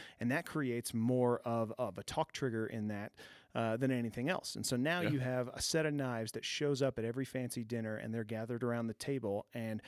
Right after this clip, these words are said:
Speaker 1: they're talking about how this guy sent our family these knives, and we use 'em every single day.
Speaker 2: Love it.
Speaker 1: Um, yeah. And so, oh, go ahead.
Speaker 2: I think that you had told me a story about a piece of beechwood or something at one point,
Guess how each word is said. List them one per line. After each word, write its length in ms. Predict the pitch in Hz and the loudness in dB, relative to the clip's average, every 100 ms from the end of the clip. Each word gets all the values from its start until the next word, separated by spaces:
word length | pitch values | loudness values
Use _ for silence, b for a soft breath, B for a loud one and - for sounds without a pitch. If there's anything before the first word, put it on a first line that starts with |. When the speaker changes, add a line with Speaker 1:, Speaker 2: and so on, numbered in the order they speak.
| B B | B B
Speaker 1:
they're 160 | 127 120 | -2 2
talking 320 | 147 131 123 | 2 2 0
about 240 | 110 117 | -2 -2
how 240 | - 127 117 | -2 -4 -2
this 260 | 127 139 | 0 -2
guy 440 | - 135 131 104 92 | 2 0 2 -4 -4
sent 420 | - - 139 135 - | -2 0 0 -2 -4
our 140 | 120 | -8
family 420 | - 127 117 110 | -4 -4 -2 -4
these 200 | 104 104 | -4 -4
knives, 300 | 117 147 120 | -2 -2 -2
and 80 | 107 | -2
we 80 | 104 | -2
use 300 | 107 143 123 | 0 0 2
'em 100 | 107 | 2
every 220 | 104 95 | 0 -2
single 240 | - 95 90 | -4 -6 -6
day. 240 | 95 90 - B B B B B - | -4 -4 -8 B B B B B 4
Speaker 2:
Love 260 | 92 107 | 6 6
it. 60 | - | 4
Speaker 1:
Um, 180 | - - | -2 0
yeah. 240 | 131 143 95 - - | 4 4 2 -8 0
And 180 | 147 131 | 2 2
so, 440 | - 139 131 127 - - | 2 4 4 2 -2 -4
oh, 120 | 123 | -4
go 160 | 139 139 | 4 4
ahead. 200 | 131 - | 4 2
Speaker 2:
I 140 | 113 143 | 4 6
think 280 | 175 175 | 4 2
that 120 | 165 98 | 2 2
you 460 | 113 156 156 143 | 4 4 4 2
had 180 | 143 135 | 0 2
told 160 | 135 120 | 2 4
me 120 | 113 | 2
a 60 | |
story 680 | 110 - 113 113 113 120 113 | 2 0 2 2 2 2 0
about 380 | - 87 92 95 | -2 0 4 4
a 60 | 90 | 2
piece 280 | - 90 - | -2 -2 -2
of 160 | 82 | -4
beechwood 460 | 87 123 - 143 139 | -4 -4 -2 -2 0
or 80 | 139 | -2
something 420 | - 135 143 135 | -2 -2 0 0
at 120 | 135 | 2
one 180 | 127 127 | 0 0
point, 420 | - 139 135 | 0 0 2